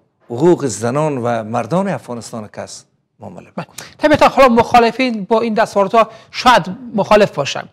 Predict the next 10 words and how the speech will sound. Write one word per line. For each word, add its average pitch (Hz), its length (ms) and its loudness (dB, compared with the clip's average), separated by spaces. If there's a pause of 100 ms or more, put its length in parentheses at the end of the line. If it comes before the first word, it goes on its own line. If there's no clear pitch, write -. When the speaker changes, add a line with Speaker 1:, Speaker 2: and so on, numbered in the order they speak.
(300)
Speaker 2:
اما 277 220 4
حکومت 277 340 0
افغانستان 208 800 -2
هم 190 200 -6
بارها 214 520 2
شاهد 196 380 -2
این 208 120 -4
اما 196 260 -4
بودیم 196 400 -4
که 190 200 0